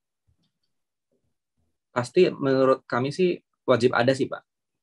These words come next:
Tapi sebenarnya selama ini justru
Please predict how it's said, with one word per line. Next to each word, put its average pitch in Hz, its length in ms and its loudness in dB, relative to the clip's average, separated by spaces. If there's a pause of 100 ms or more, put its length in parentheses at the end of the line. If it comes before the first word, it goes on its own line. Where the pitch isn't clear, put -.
(480)
Tapi 123 300 2
sebenarnya 147 480 2
selama 123 320 0
ini 143 400 -2 (640)
justru 156 640 0